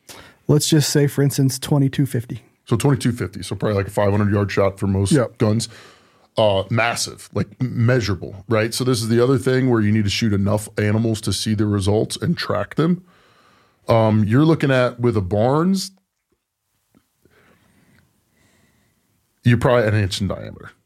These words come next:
Speaker 2: That's, that's
Speaker 1: That's
Speaker 2: what,
Speaker 1: it.
Speaker 2: that's what I would, that, yes, it can do more if you hit bone and bone fragments, which are the same as, you know, lead fragments or whatever.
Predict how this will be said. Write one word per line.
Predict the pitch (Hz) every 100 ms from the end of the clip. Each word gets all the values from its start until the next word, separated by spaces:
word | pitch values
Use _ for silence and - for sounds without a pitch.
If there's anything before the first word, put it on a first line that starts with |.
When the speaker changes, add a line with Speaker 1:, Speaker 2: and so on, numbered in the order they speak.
| _ _ _ _ _ -
Speaker 2:
That's, | 113 101 -
that's | 120 113
Speaker 1:
That's | 131
Speaker 2:
what, | 120 -
Speaker 1:
it. |
Speaker 2:
that's | 110 131 123 135
what | 120
I | 113
would, | 110 104 104 - 110
that, | 120 135 - - - _ _
yes, | 104 139 143 -
it | 135
can | - 123 127
do | 131 131
more | 120 123 123
if | 117
you | 110
hit | 98 127 113
bone | 101 123 123
and | 113 92
bone | 104 113 135
fragments, | - 123 120 120 123 120 -
which | 92
are | 80
the | 85
same | - 104 104
as, | 101 101 - _ _ _ - -
you | 104
know, | 95
lead | 95 131 117 104
fragments | - 123 117 117 110 110
or |
whatever. | 92 107 113 120 123